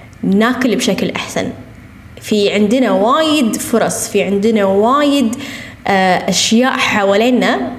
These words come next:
راح تساعدنا. لو بس نشوف شوي، لو بس ندقق شوي، راح نشوف إنه وايد في أشياء.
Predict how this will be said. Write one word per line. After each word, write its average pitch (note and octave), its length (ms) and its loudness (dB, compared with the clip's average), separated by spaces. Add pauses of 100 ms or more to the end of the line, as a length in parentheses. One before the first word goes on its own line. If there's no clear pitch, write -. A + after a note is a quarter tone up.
(140)
راح C#4 260 0
تساعدنا. A3 640 -2 (160)
لو G#3+ 160 0
بس C#4 260 -2
نشوف B3+ 480 0
شوي، B3 520 0
لو G3 100 2
بس A3 180 0
ندقق A3+ 460 -2
شوي، G#3 340 0 (880)
راح G#3 220 -2
نشوف B3 420 0
إنه G#3 220 2
وايد B3 300 0
في - 220 0
أشياء. F#3 280 -2